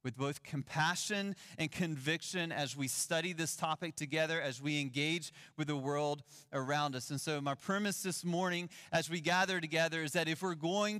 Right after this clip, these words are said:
to thoughtfully engage in the transgender conversation,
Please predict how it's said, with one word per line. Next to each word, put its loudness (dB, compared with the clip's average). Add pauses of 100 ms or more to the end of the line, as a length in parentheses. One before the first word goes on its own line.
(120)
to 2 (240)
thoughtfully 4
engage 0
in 2
the 0
transgender 0
conversation, -2